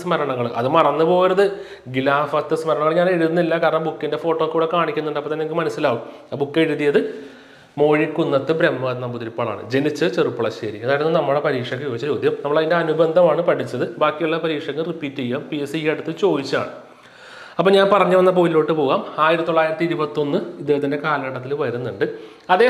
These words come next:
സമയത്ത് തന്നെ മറ്റൊരാളെ ജയിലിൽ പിടിച്ചിട്ടിട്ടുണ്ട്. Maybe ഇവര് തമ്മിൽ,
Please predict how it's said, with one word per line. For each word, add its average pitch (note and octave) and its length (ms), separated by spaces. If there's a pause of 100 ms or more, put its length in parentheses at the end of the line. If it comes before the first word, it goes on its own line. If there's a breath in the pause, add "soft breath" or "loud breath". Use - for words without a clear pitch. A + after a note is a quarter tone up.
സമയത്ത് F3 400
തന്നെ E3 160 (120)
മറ്റൊരാളെ D#3+ 600 (360)
ജയിലിൽ C3+ 360
പിടിച്ചിട്ടിട്ടുണ്ട്. A#2 580 (140)
Maybe C3+ 300
ഇവര് D3 260 (320)
തമ്മിൽ, C#3 280